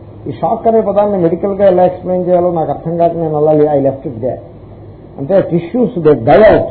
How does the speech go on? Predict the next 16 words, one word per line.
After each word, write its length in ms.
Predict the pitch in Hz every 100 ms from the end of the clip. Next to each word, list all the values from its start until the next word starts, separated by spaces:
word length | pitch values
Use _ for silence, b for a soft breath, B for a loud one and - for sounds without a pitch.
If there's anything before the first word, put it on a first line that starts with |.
| - - - - - - - - - - 127
ఆ, 40 | 127
ఆ 580 | 123 113 113 127 123 120
ఎఫెక్ట్ 380 | 113 165 - 101
కి. 140 | - -
అది 260 | 131 131 143
చచ్చిపోకుండా, 560 | 147 208 226 196 190
tissues 720 | 180 175 151 - 202 175 160 139
die 180 | 170 190
out 120 | 175
అవ్వకుండా 540 | 170 165 180 170 175
పరిరక్షించాలంటే 1120 | 165 147 165 - 165 156 160 143 120 135 135 - - - - -
you 100 | 139
have 120 | 151
to 100 | 151 151 131 127 123 123
give 140 | 175 165
anesthesia 580 | 165 170 160 - 123